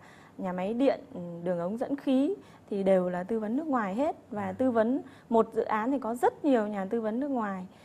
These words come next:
Speaker 1: Thế chỉ có cái, các cái dự án hạ tầng. Hồi đấy là chúng tôi quản lý triển khai cùng một lúc sáu mươi gói thầu.
Speaker 2: À.
Speaker 1: Mà gói thầu lớn nhất thì đã trị giá khoảng gần năm trăm triệu đô. Và đặc biệt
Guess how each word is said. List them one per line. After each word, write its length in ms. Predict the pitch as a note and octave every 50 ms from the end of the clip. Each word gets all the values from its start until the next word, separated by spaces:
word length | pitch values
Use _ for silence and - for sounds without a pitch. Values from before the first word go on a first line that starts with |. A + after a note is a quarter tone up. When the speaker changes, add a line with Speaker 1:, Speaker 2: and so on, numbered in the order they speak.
| - - -
Speaker 1:
Thế 80 | - C4+
chỉ 200 | C4 C4+ G#3 D#3+
có 320 | - - F#3 F#3+ A3 B3 B3
cái, 280 | A3+ G#3 G#3+ A3+ B3+ C4+
các 180 | - E4 E4+
cái 100 | D#4+ D4+
dự 100 | C#4+ C#4+
án 240 | - - G3+ G#3 B3
hạ 160 | B3+ C#4 -
tầng. 340 | - - G#3+ G3 F#3 E3+ E3 - - G3+ -
Hồi 140 | G3+ F#3+
đấy 180 | F#3 F3+ F3+ G#3
là 140 | B3+ B3+ A3
chúng 220 | - - G3 A3
tôi 160 | B3 A#3 A3+
quản 240 | A3+ A3 F#3 E3+ E3
lý 340 | E3 E3+ F3 F#3+ A3 B3+ C#4 C#4
triển 200 | - G#3 E3+ E3
khai 220 | - A#3 A3+ A3
cùng 180 | A3 - G3 F#3
một 60 | F#3
lúc 200 | G#3 C4 E4+ E4+
sáu 240 | - - - G#3+ A3
mươi 160 | C4 C#4+ C#4+
gói 200 | C4 A3 A3 A#3
thầu. 320 | B3 B3+ A#3 G3+ F#3 F3 E3+ - - - - - -
Speaker 2:
À. 100 | - -
Speaker 1:
Mà 280 | G3+ G3 F#3 F#3 F3+ F3+ F#3
gói 180 | F#3 G3 A3+
thầu 220 | B3 C#4+ A#3 G3 F#3+
lớn 260 | F#3 F#3 G3 A#3 C4+
nhất 160 | D#4+ F4+ F4+ - -
thì 140 | A3+ F#3+
đã 240 | F3 - - - B3
trị 220 | - - C4 - F#3
giá 300 | F#3 F#3 F3+ F3+ G#3+ C4
khoảng 360 | D4+ B3+ G3 D#3+ D3 D3 D3 D#3 - - - - - -
gần 340 | G3 G#3 G#3 G3 F#3+ F#3 F#3+
năm 180 | A3 A#3 A#3+ A3+
trăm 180 | B3 A#3+ A#3
triệu 200 | A#3 - - -
đô. 280 | G3 G3 G#3 G#3 G3+ F#3+ E3+ D#3+ - - - - - - -
Và 400 | F#3 F3+ F#3 F3+ F3+ F3 F3 F3 F3
đặc 100 | F#3 F#3
biệt 240 | - G3+ G3 F#3 F3+